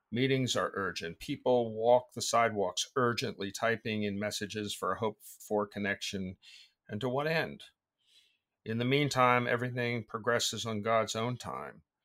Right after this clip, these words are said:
Slow down. God will provide what is needed. But sometimes we find ourselves, i-, if we are, uh, in connection to God, and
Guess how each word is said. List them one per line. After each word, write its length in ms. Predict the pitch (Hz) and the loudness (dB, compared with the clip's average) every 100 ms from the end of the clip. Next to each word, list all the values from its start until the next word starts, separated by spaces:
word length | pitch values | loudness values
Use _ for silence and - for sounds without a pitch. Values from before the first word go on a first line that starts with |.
| _ _ _ | _ _ _
Slow 360 | - - 120 120 | -10 -2 2 4
down. 440 | 120 107 85 - - _ _ _ _ - | 4 2 -2 -8 -18 _ _ _ _ -2
God 240 | 101 98 | 0 0
will 140 | 107 101 | -2 -2
provide 580 | 104 95 113 117 120 | -2 4 6 8 6
what 160 | 120 110 | 4 -2
is 160 | 104 - | -2 -4
needed. 460 | 98 98 80 - - _ _ _ - _ _ _ | -4 -6 -8 -12 -20 _ _ _ -20 _ _ _
But 100 | - | -2
sometimes 600 | - 156 156 139 131 117 | 4 4 6 6 6 0
we 80 | 131 | -2
find 320 | 123 127 131 | 0 2 4
ourselves, 720 | 123 117 - 117 113 110 - 104 | 4 2 2 2 2 0 -2 -2
i-, 20 | |
if 500 | 113 107 - 113 - - | -4 -6 -6 -10 -10 -12
we 520 | 117 113 107 101 104 _ _ | -8 -8 -8 -12 -16 _ _
are, 440 | 110 127 131 135 - _ _ 113 | 0 2 4 2 -4 _ _ -6
uh, 300 | 110 104 104 - | -2 -2 -2 -4
in 140 | 135 | -6
connection 720 | 123 117 110 - - 101 95 95 _ _ _ | -6 -6 -6 -4 -6 -6 -8 -14 _ _ _
to 160 | - 110 | -12 -2
God, 420 | 101 90 95 110 - _ _ _ | 0 2 0 -2 -12 _ _ _
and 340 | 104 104 104 | -8 -6 -8